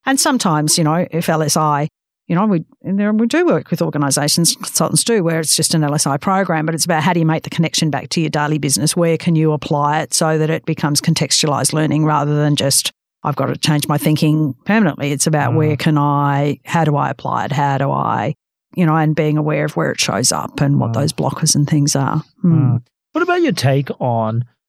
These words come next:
Speaker 2: sometimes when I see these programs getting set up, it'll be like, sometimes, you know, it's like,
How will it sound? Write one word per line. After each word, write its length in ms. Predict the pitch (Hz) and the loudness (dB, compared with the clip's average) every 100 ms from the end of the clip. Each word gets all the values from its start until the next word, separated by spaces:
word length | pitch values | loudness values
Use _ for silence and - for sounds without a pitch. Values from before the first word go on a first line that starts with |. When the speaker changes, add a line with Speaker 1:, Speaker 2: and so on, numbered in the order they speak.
| _ | _
Speaker 2:
sometimes 360 | - 165 156 143 | -2 0 2 0
when 100 | 139 | 0
I 60 | |
see 160 | 127 135 | 0 0
these 200 | 123 113 | 0 -2
programs 320 | 127 120 120 | 0 0 0
getting 200 | 127 117 | -2 -4
set 240 | - 131 | -2 0
up, 280 | 120 117 113 - _ - | 2 0 -2 -8 _ -6
it'll 120 | 127 | -4
be 240 | 127 123 | 0 0
like, 520 | 123 120 120 127 - - _ _ _ _ | 2 0 0 -2 -6 -20 _ _ _ _
sometimes, 500 | 202 180 175 180 143 185 | -4 0 2 2 2 0
you 100 | 131 | 0
know, 80 | |
it's 120 | 127 - | 0 -2
like, 240 | 117 120 | -4 -4